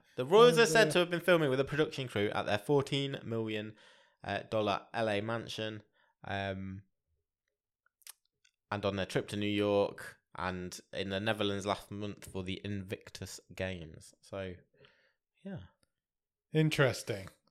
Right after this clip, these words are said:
Speaker 2: I can imagine it'd be a bit like the Osbournes from back in the day.
Speaker 1: Oh, do you reckon?
Speaker 2: <laughs>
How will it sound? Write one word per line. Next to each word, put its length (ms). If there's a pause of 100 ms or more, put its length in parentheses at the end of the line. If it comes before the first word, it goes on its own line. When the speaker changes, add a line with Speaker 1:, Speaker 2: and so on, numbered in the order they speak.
(120)
Speaker 2:
I 40
can 80
imagine 260
it'd 80
be 80
a 40
bit 160
like 140
the 80
Osbournes 640 (500)
from 140
back 180
in 80
the 80
day. 260 (400)
Speaker 1:
Oh, 120
do 140
you 60
reckon? 400
Speaker 2:
<laughs> 320